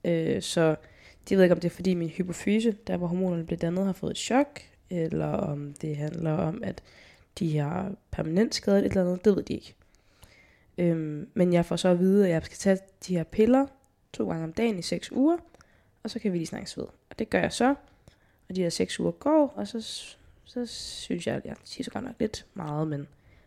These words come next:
men ikke sådan usædvanligt meget, for jeg drikker jo også meget. Altså, man tænker, hvis man drikker en liter, så ryger der en liter ud. Altså, det er jo, det er jo meget naturligt.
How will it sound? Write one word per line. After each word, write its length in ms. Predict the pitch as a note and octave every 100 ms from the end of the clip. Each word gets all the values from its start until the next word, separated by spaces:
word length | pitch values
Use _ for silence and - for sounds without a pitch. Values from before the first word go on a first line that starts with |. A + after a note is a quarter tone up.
| -
men 120 | -
ikke 160 | A#3 -
sådan 160 | -
usædvanligt 460 | G3 - F3+ E3 D#3
meget, 200 | D#3+ E3
for 80 | F3
jeg 100 | E3
drikker 260 | A3 B3 G3
jo 80 |
også 160 | D#3 -
meget. 260 | G3 G#3 G3 _ _ -
Altså, 200 | E3+ F3
man 140 | E3+ E3
tænker, 260 | F#3 G3
hvis 120 | F#3
man 80 | E3+
drikker 260 | F3 G3+ G3+
en 80 | F3
liter, 160 | E3
så 80 | E3
ryger 100 | E3+
der 60 | D3+
en 160 | E3 D#3+
liter 180 | D3+ -
ud. 180 | D3+ -
Altså, 160 | - - _ _ -
det 60 | A3
er 40 |
jo, 140 | F#3+ D3 _ _ _ _ _ -
det 80 |
er 40 | A3+
jo 40 |
meget 200 | D3+ C3+
naturligt. 380 | D3+ - - -